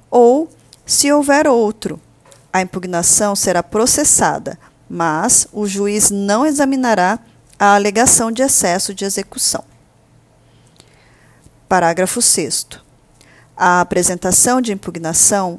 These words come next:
não impede a prática dos atos executivos,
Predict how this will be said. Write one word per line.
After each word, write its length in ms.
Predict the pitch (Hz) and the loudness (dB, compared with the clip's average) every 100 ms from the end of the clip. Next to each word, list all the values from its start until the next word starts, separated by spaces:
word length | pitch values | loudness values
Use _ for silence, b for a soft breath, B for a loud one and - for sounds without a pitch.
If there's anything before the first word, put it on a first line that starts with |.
| - | -14
não 240 | 185 185 190 | -8 -6 -4
impede 560 | 240 - 220 240 226 | -6 0 2 2 0
a 40 | 202 | -4
prática 540 | - 180 196 - 214 | -2 -2 -2 -2 -8
dos 240 | 202 254 214 | -6 -2 0
atos 360 | 185 - 214 | 0 -2 -2
executivos, 920 | 226 233 226 302 - 165 131 - - | 0 -2 -4 -8 -6 -8 -8 -8 -8